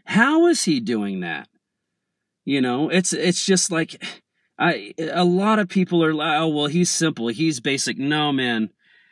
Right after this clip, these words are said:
He is, I understand he, there is a simplicity to what he's doing, but,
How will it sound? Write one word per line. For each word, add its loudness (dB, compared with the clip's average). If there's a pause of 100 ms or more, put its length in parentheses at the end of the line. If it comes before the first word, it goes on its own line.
(120)
He 0
is, -2 (560)
I -2
understand -2
he, -2
there -2
is -4
a -8
simplicity -4
to -8
what -6
he's -8
doing, -4 (920)
but, -2